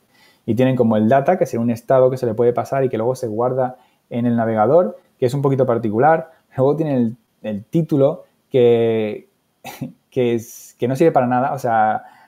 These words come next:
hay gente que lo puede usar, hay navegadores que lo usan, pero vaya, que,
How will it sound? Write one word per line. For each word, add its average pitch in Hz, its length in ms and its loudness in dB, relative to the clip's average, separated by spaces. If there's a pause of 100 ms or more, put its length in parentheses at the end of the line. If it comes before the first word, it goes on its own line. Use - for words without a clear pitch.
(120)
hay 123 140 -2
gente 170 320 0
que 147 180 4
lo 117 240 0
puede 135 160 2
usar, 135 360 0
hay 165 60 -2
navegadores 135 320 0
que - 80 -4
lo 120 100 2
usan, 185 320 -4 (360)
pero 131 220 4
vaya, 127 180 6
que, 107 380 -6